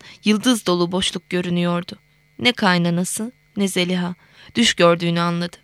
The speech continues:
Gene de yüreği, yüreği hızlı hızlı atıyordu. Uykusuzluktan yanan gözlerini ovaladı. Esnedi. Hele ki düştü. Ya düş olmasa da gerçekten karşılaşsaydı kaynanasıyla?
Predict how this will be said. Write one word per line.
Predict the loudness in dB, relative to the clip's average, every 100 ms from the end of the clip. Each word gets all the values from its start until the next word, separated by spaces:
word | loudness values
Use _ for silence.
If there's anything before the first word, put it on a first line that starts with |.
| _ _ _ _
Gene | 4 4 4
de | 2
yüreği, | 2 2 0 -2 -10 _ -12 -10 0
yüreği | 6 6 6 4
hızlı | -2 0 0
hızlı | 0 -2 -4
atıyordu. | -4 -4 -2 -4 -6 -16 _ _ _ _
Uykusuzluktan | -2 -2 -2 -4 -2 -2 -2 0
yanan | 2 2 2 0
gözlerini | 0 0 0 0 0
ovaladı. | -4 -6 -8 -10 -12 -16 _ -6
Esnedi. | -2 0 0 -4 -8 -20 _ -20 -4
Hele | 0 0
ki | 0 -4
düştü. | -4 -6 -6 -14 _ _ _ _
Ya | 0 2
düş | 2 2
olmasa | 0 0 -2 -2 -2
da | -4 -6 -6 4
gerçekten | 4 4 0 2 2
karşılaşsaydı | 2 0 0 -2 -2 0 -2 -2
kaynanasıyla? | -2 0 0 -2 -4 -4 -4 -6